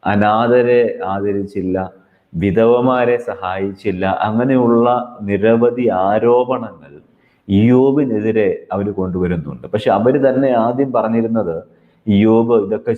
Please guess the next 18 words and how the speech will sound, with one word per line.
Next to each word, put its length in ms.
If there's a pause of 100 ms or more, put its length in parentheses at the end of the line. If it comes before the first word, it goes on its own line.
ചെയ്തു, 300 (160)
ഇവരെയൊക്കെ 400
ബഹുമാനിച്ചിരുന്നു 960 (160)
എന്നാണ്. 580 (260)
പക്ഷെ 260
പിന്നീട് 400
അങ്ങോട്ട് 440 (680)
ഇല്ലാത്ത 680 (120)
കാര്യങ്ങൾ 480
ഉണ്ടാക്കി 600
പറയുന്ന 480 (120)
ഒരവസ്ഥയിലേക്ക് 1160 (540)
വരികയുണ്ടായി. 760 (280)
പക്ഷെ 160
ഇവിടെ 240
പറയുമ്പോ 500 (120)
ഇത്, 140 (200)
അത് 140